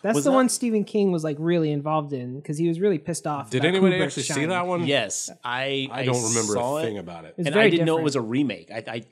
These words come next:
Speaker 2: I didn't know it was a
Speaker 1: Oh, poor
Speaker 2: remake of it
Speaker 1: you.
Speaker 2: until I saw it, and I was like, "What is going on here?" And yeah, it was, it was interesting. Like, the bushes moved like they did in the book. Like, they became the
Speaker 3: It was
Speaker 2: animals.
Speaker 3: supposed to be more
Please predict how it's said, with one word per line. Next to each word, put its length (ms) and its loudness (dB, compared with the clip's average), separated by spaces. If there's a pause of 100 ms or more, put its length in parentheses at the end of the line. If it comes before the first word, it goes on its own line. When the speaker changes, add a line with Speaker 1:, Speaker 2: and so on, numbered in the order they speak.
(120)
Speaker 2:
I 100 -10
didn't 280 -8
know 280 -4
it 60 -10
was 220 -6
a 60 -2
Speaker 1:
Oh, 180 -2
poor 240 4
Speaker 2:
remake 140 4
of 60 0
it 40 2
Speaker 1:
you. 60 4
Speaker 2:
until 180 0
I 80 -2
saw 300 0
it, 60 -2
and 80 -10
I 20 -8
was 120 -6
like, 200 -6 (320)
"What 220 -8
is 120 -14
going 320 -10
on 180 -10
here?" 200 -12
And 160 -10
yeah, 180 -6
it 160 -10
was, 480 -4 (300)
it 40 -10
was 80 -6
interesting. 200 -8
Like, 140 -8
the 80 -6
bushes 440 -8
moved 360 0
like 120 -6
they 100 -8
did 140 -4
in 80 -8
the 60 -8
book. 420 -10
Like, 80 -10
they 80 -10
became 300 -8
the 120 -12
Speaker 3:
It 60 -2
was 180 -2
Speaker 2:
animals. 120 0 (160)
Speaker 3:
supposed 60 -6
to 40 -4
be 140 0
more 480 0